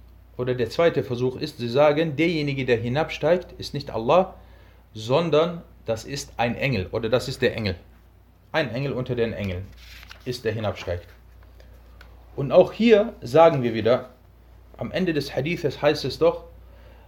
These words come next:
äh, "من يستغفرني، من يسألني", wer bittet mich um, äh, um Vergebung?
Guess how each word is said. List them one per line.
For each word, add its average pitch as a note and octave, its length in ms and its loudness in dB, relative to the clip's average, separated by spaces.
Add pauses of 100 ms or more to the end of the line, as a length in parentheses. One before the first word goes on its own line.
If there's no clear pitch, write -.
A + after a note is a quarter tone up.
(140)
äh, B2 460 0
"من D#3+ 260 6
يستغفرني، C3+ 1040 2
من D#3 200 0
يسألني", C3 720 -2 (600)
wer C#3 300 2
bittet D3 320 -2
mich C#3 240 -6
um, C#3 240 -2
äh, G#2+ 720 0 (800)
um C#3 180 -6
Vergebung? C3 720 -2